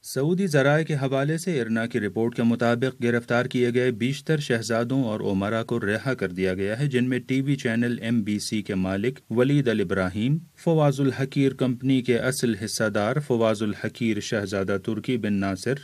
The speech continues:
اور رائل کورٹ کے سابق سربراہ خالد التویجری شامل ہیں۔ سعودی عرب کے ولی عہد نے ان افراد سے بھاری مقدار میں رشوت لے کر انہیں آزاد کیا ہے۔ سعودی ولی عہد محمد بن سلمان نے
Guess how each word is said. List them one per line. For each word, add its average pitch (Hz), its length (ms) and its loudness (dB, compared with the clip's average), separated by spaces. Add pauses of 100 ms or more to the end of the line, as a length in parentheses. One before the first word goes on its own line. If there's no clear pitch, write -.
اور 156 200 2
رائل 147 340 4
کورٹ 151 360 2
کے 156 100 2
سابق 143 440 2
سربراہ 139 480 2
خالد 139 460 2
التویجری 131 760 2 (120)
شامل 95 480 0
ہیں۔ 104 100 -8 (260)
سعودی 110 400 0
عرب 117 200 2
کے 127 80 4
ولی 117 400 6
عہد 120 320 0
نے 160 240 2
ان 160 80 2
افراد 147 380 4
سے 156 260 0
بھاری 143 480 2
مقدار 151 540 2
میں 139 180 2
رشوت 123 540 0
لے 120 200 2
کر 110 200 -2 (120)
انہیں 107 360 -4
آزاد 98 380 -2
کیا 98 340 -2
ہے۔ - 220 -12 (280)
سعودی 101 300 -2
ولی 101 340 -2
عہد 104 220 -4
محمد 104 300 -2
بن 104 200 -4
سلمان 107 420 0
نے 120 100 4